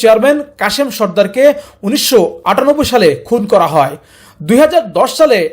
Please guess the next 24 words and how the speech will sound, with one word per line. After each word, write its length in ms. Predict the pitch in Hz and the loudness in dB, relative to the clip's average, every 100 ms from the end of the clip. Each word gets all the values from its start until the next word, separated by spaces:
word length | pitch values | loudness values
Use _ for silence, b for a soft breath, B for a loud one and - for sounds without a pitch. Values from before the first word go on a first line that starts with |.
| - | -8
আবুল 240 | 180 240 285 | -8 -6 -4
কাশেমের 440 | 294 285 277 254 - | -4 -4 -4 -4 -4
ছেলে 220 | 214 262 302 B B | 2 2 2 B B
সাবেক 380 | - 233 220 - 226 | -6 -4 0 -2 -4
ইউপি 260 | 269 220 - | -8 -4 0
চেয়ারম্যান 420 | 269 254 220 156 - - | 2 2 0 -4 -8 -6
আবু 180 | 185 302 | -4 -2
সাইদ 260 | 285 247 156 | 2 2 0
বাদলকেও 480 | 165 190 302 277 214 147 B B | -2 0 -2 2 2 2 B B
নির্মমভাবে 580 | 160 254 277 285 277 247 185 - | -2 0 2 2 4 2 0 -8
হত্যা 280 | 190 - | -8 -6
করা 180 | 190 165 | -4 -4
হয়। 260 | 139 139 131 131 B B B B - | -2 -4 -4 -14 B B B B -6
সর্বশেষ 560 | - 220 240 294 160 - - - | 0 2 0 2 0 0 -12 -4
আবুল 240 | 180 269 | -4 -4
কাশেমের 420 | 240 277 247 202 - - - | -6 -6 -4 -4 -8 -12 -2
আরও 200 | 185 277 | 2 4
এক 140 | 208 - | 2 -2
পুত্র 220 | 175 - 269 302 B B | -8 -2 0 0 B B
ফুলতলা 460 | - 285 320 320 277 | -4 -2 0 2 2
উপজেলা 380 | 214 196 208 196 | 2 -2 -2 -4
বিএনপি 340 | 196 202 190 | -2 -6 -6
নেতা 300 | 180 185 240 285 - - | -6 -2 -2 -2 -4 -2
এবং 200 | 226 | 2